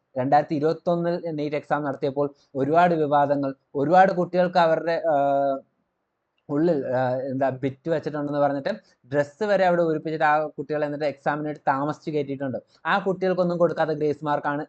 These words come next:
ഇപ്പോൾ എന്ത് ചെയ്തിരിക്കുന്നത്, ഈ ഒരു, ആ, വിഷയത്തിൽ അവർ എന്ത് ചെയ്ത് കൊടുത്തിരിക്കുന്നത്. ഓക്കെ, അതേപോലെ തന്നെ നിങ്ങൾ ശ്രദ്ധിക്കേണ്ട മറ്റൊരു കാര്യം എന്താണെന്ന് ചോദിച്ചു കഴിഞ്ഞാൽ, ആ, ഈ എഴുന്നൂറ്റി പതിനെട്ടും എഴുന്നൂറ്റി പത്തൊമ്പതും കിട്ടിയ കുട്ടികൾ നമ്മൾ പറഞ്ഞു എവിടെയാണ്,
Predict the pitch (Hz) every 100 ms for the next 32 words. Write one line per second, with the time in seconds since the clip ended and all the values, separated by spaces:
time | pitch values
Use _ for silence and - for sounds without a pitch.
0 | 156 - _ 180 165 147 143 135 131 123
1 | 131 131 _ _ 156 170 190 175 175 151
2 | 147 143 139 131 131 143 135 139 131 135
3 | 131 143 127 123 123 123 123 120 - 117
4 | 117 107 - _ - 165 165 - _ -
5 | 151 196 220 220 196 196 175 - - 143
6 | 160 160 151 165 160 147 185 185 180 165
7 | 165 156 151 151 135 143 135 139 - _
8 | _ _ 156 147 143 143 - _ _ -
9 | 220 247 202 202 208 220 185 180 180 185
10 | 175 160 165 170 165 151 165 160 170 156
11 | 147 165 147 147 147 147 143 139 139 131
12 | 127 127 127 120